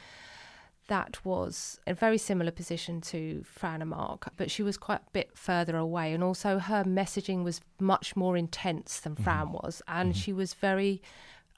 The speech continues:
Speaker 1: complimentary of me. So to me, that, w-, you know, Fran would message me and it would be very off, sort of like, "I hope the kids are well. Oh my God, this is what happened today." Like, and it was so much more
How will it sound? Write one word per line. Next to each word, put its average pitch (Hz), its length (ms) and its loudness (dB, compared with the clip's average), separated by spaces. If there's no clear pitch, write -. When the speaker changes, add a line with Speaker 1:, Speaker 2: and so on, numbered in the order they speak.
Speaker 1:
complimentary 202 1040 2
of 170 200 -2
me. - 400 -4
So 185 500 6
to - 180 4
me, 196 680 6
that, 190 200 4
w-, 120 260 -8
you 202 220 6
know, 160 160 4
Fran 214 340 4
would 202 140 0
message 190 360 -2
me 170 140 0
and 165 140 0
it - 80 -4
would 170 100 -4
be 170 140 2
very 151 580 2
off, - 300 -4
sort - 200 -4
of 151 160 -4
like, 151 220 -4
"I - 60 -12
hope - 160 0
the - 40 -8
kids 202 260 -2
are 190 40 -2
well. 190 420 4
Oh 196 120 4
my 196 100 6
God, 170 300 2
this - 180 2
is 165 100 -6
what - 120 -6
happened 147 220 -6
today." - 340 -6
Like, - 200 -4
and 214 240 6
it 254 160 2
was 247 140 4
so 247 580 4
much 233 320 2
more 202 400 4